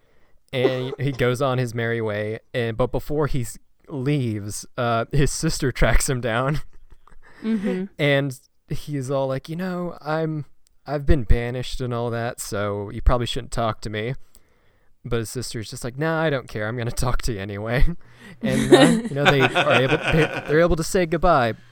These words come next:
Speaker 1: And, uh, I don't know. I, I, I, I really thought that was a nice little moment, you know, from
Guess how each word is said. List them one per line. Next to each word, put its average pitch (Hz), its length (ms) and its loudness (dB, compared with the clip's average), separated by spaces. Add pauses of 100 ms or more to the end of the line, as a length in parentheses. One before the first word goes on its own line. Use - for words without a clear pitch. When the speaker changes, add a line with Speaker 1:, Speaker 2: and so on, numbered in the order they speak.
Speaker 1:
And, 139 320 -4
uh, 135 220 -2 (800)
I 165 120 -6
don't 170 80 0
know. 135 340 -2 (220)
I, 123 40 -14
I, 131 460 -10
I, 165 60 -2 (220)
I 156 80 -4
really 202 280 4
thought 175 300 4
that 170 80 4
was 143 160 0
a 131 40 -6
nice 131 300 -2
little 123 160 -2
moment, 117 400 -4
you 123 100 -6
know, 107 100 -6
from 104 460 -8